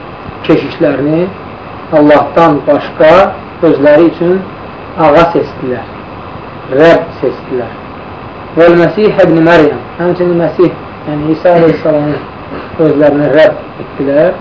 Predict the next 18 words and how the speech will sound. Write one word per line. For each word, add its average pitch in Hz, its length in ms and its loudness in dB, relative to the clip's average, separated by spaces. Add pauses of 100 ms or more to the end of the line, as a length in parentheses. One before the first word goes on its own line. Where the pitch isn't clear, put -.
(380)
"Və 165 120 0
mə 180 180 2
umiru 175 340 6
illə 170 240 4
liyəbudullah 160 560 2 (120)
iləhən 165 460 2
vahidən." 139 460 -2 (500)
Halbuki 180 340 2
onlara 175 360 4
əmr 170 180 2
olunmuşdur 165 560 0
ki, 180 140 4 (560)
tək 622 260 4 (560)
olan 180 400 6
ilahiyə, 156 560 4
Allaha 147 400 2
ibadət 139 400 2
etsinlər. 117 400 -12